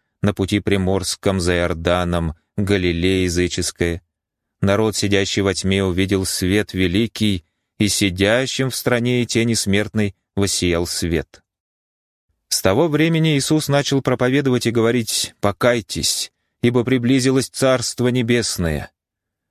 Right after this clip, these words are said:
Проходя же близ моря Галилейского, он увидел двух братьев,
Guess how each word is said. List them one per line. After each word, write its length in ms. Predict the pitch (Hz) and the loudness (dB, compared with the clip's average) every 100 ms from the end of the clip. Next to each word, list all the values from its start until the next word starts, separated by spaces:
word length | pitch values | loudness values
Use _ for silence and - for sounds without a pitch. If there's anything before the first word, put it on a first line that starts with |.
| _ _ _ - | _ _ _ -2
Проходя 460 | 92 - 90 113 | 0 0 2 2
же 140 | 117 113 | 2 0
близ 420 | 98 113 113 107 | 2 0 0 0
моря 280 | 98 113 104 | 0 0 0
Галилейского, 680 | 101 92 98 113 - 104 | 0 2 2 0 -2 0
он 120 | 107 | 0
увидел 380 | 95 90 107 104 | 0 0 0 0
двух 280 | 92 104 101 | 0 0 0
братьев, 640 | 90 90 104 - 113 - | 0 2 0 0 -6 -6